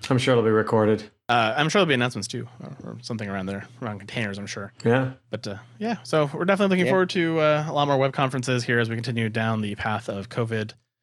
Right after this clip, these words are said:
Speaker 2: uh, and shelter in place and socially distance. Uh, we still haven't heard anything about reInvent, which I'm a little bit surprised about. I figured that would have been canceled by now.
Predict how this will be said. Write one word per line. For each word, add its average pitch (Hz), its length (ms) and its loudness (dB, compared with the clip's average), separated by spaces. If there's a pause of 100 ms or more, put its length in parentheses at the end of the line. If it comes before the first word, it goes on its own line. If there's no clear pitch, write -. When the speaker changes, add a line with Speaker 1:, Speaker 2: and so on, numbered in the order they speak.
(180)
Speaker 2:
uh, 90 240 -8
and 92 180 -10
shelter 98 260 -8
in 90 80 -10
place 95 340 -8
and 82 220 -12 (320)
socially 95 320 -8
distance. 85 560 -10
Uh, 87 280 -16
we 135 60 -10
still 226 120 2
haven't 269 140 0
heard 240 80 2
anything 220 180 2
about 143 140 2
reInvent, 120 460 2
which 117 80 -10
I'm 117 120 -4
a - 20 -2
little 117 160 -2
bit 110 60 -4
surprised 113 300 0
about. 104 200 -4
I 107 60 -4
figured 110 200 -6
that 110 100 -2
would 104 80 -6
have 95 80 -10
been - 60 -14
canceled 104 300 -8
by 95 120 -8
now. 92 560 -10